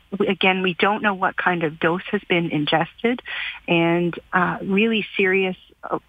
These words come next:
you know, high levels of ingestion can lead to much more serious consequences. So significant reduction in heart rate, um,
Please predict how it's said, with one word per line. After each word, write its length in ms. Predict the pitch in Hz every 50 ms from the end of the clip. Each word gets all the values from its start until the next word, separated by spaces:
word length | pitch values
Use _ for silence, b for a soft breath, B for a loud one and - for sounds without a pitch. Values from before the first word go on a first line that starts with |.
| - 185
you 120 | 175 185 170
know, 120 | 165 170
high 420 | - - - - 185 180 185 196
levels 360 | 208 202 202 202 220 220 220 -
of 120 | 214 208 208
ingestion 720 | 214 208 202 - 196 196 - - - 233 226 240 254 B B B B B B B -
can 220 | - - 202 185 190
lead 220 | 196 196 196 - - -
to 260 | 202 180 175 175 - -
much 280 | 202 196 196 196 - - -
more 220 | 196 180 175 165
serious 420 | - - 175 165 165 165 156 165 -
consequences. 800 | - - 175 165 165 - - - 175 170 160 - - 160 160 - -
So 160 | 170 160 160 - -
significant 720 | 180 170 - 190 185 - - 185 - - 185 175 190 - - - B B B B - _
reduction 460 | 185 175 175 160 160 - - 175 165
in 120 | 160 156 151
heart 280 | - - 190 185 - -
rate, 340 | 175 170 165 165 160 - - - - B B B B B -
um, 320 | - 156 147 143 127 143